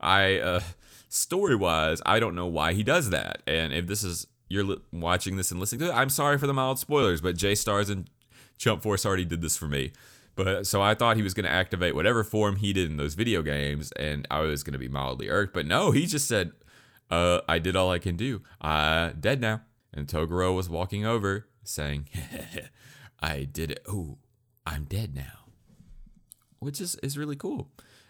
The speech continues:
It's really cool. I thought it was a very, I, I, my heart was racing. I remember distinctly my heart racing as I was watching that scene. So I, I, I applaud Yu Yu Hakusho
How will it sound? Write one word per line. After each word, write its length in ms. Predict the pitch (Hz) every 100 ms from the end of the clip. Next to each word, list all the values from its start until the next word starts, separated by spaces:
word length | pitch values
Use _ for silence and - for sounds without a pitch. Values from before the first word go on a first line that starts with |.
| -
It's 160 | 101
really 180 | 123 120
cool. 280 | 110 85 - _ _ - -
I 140 | 98
thought 200 | 104 101
it 100 | 82
was 200 | 90 85
a 100 | 85
very, 540 | 90 107 107 101 78
I, 260 | - 87 73
I, 40 |
my 160 | 92 95
heart 260 | 92 98 85
was 220 | 90 80
racing. 360 | 76 73 55 50
I 120 | 82
remember 340 | 82 85 85
distinctly 500 | 78 76 78 76 78
my 160 | 73 69
heart 240 | 73 62
racing 380 | 69 69 65 64
as 140 | 65
I 60 | 71
was 140 | 69
watching 300 | 69 65 65
that 140 | 58 -
scene. 180 | 64 67 - -
So 120 | -
I, 240 | 95 110 -
I, 240 | - 90 90
I 100 | -
applaud 420 | 92 - 92 95 82
Yu 100 | 85
Yu 80 |
Hakusho 580 | 82 82 80 76 76 71